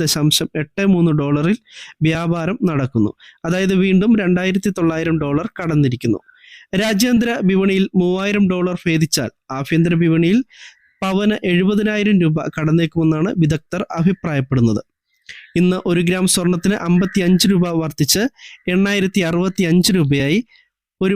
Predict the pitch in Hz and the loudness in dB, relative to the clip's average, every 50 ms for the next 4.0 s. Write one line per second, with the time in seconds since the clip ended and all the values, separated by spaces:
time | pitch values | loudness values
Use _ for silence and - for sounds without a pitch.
0 | 196 190 190 185 196 208 208 196 - 196 175 175 175 170 - 175 180 220 330 - | -2 -2 -2 0 0 2 2 2 0 0 0 0 0 0 0 -2 -2 -2 -4 -4
1 | - 170 175 170 170 180 185 190 - 185 175 175 180 190 190 - 214 190 196 185 | -2 -2 -2 0 2 2 2 2 2 0 0 0 -2 -4 -4 -2 0 0 2 2
2 | 175 175 170 165 160 156 143 - 151 131 - 185 214 - - _ - - - _ | 0 -2 -2 -4 -6 -6 -4 -4 -4 -2 0 0 0 -2 -4 _ -16 -20 -20 _
3 | _ - 180 190 196 202 196 208 185 180 175 170 165 165 165 160 160 156 - 196 | _ -8 -4 -2 -2 -2 0 0 -2 -2 0 -2 -2 -2 0 0 0 0 0 -2